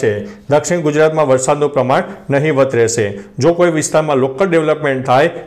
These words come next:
તો પાંચ એક મિનિટના નાનકડા વરસાદી ઝાપટા થઈ શકે છે. એટલે મિત્રો, ઉત્તર ગુજરાત, કચ્છ, મધ્ય ગુજરાત અને સૌરાષ્ટ્રના અનેક લોકોએ જો ખુલ્લામાં કોઈ ચીજ વસ્તુઓ પડી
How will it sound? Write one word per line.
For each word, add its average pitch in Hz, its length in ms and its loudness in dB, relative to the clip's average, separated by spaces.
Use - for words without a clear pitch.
તો 135 180 -2
પાંચ 170 260 2
એક 180 120 -2
મિનિટના 151 420 -2
નાનકડા 151 420 0
વરસાદી 127 400 -2
ઝાપટા 131 360 0
થઈ 131 140 2
શકે 117 300 0
છે. 110 240 -2
એટલે - 380 -4
મિત્રો, 135 300 0
ઉત્તર 147 360 2
ગુજરાત, 165 320 2
કચ્છ, 160 580 0
મધ્ય 156 280 2
ગુજરાત 139 400 0
અને 139 180 0
સૌરાષ્ટ્રના 151 720 2
અનેક 180 220 0
લોકોએ 139 360 2
જો 143 120 0
ખુલ્લામાં 180 520 2
કોઈ 160 160 -2
ચીજ 139 220 -2
વસ્તુઓ 135 320 0
પડી 127 260 0